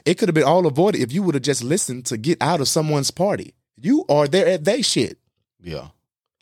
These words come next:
Speaker 1: Why you ain't get your ass up and leave?
Speaker 2: Disrespectful, man. She don't care.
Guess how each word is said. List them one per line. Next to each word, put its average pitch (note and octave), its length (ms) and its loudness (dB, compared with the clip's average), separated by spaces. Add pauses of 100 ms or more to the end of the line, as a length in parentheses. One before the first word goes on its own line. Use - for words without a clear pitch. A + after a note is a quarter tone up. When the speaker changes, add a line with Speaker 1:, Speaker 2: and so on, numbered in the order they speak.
Speaker 1:
Why B3 140 2
you C#4 160 2
ain't A#3+ 100 0
get B3+ 120 -2
your C4 120 4
ass A#3 200 2
up A3+ 120 0
and A#3 100 -2
leave? E4 280 -6 (1300)
Speaker 2:
Disrespectful, A#2 720 -2
man. B2 220 -2
She E3 100 -2
don't D#3+ 160 2
care. G3+ 320 -2